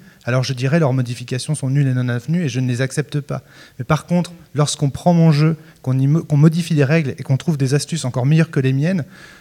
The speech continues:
j'en parle sur mon podcast, j'en fais la promotion sur les forums et je dis, voici la nouvelle règle,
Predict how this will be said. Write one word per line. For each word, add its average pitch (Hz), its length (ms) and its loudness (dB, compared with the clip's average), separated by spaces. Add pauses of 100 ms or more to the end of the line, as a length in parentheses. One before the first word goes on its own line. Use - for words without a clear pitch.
(140)
j'en 139 180 4
parle 170 220 4
sur - 120 -4
mon 135 120 0
podcast, 139 500 -4
j'en 123 140 -2
fais 139 120 -4
la 127 120 -2
promotion 156 380 -2
sur 147 120 -4
les 127 80 0
forums 147 340 0
et 127 40 2
je 120 80 0
dis, 143 260 -4
voici 131 380 0
la 135 100 2
nouvelle 127 280 0
règle, 135 320 -2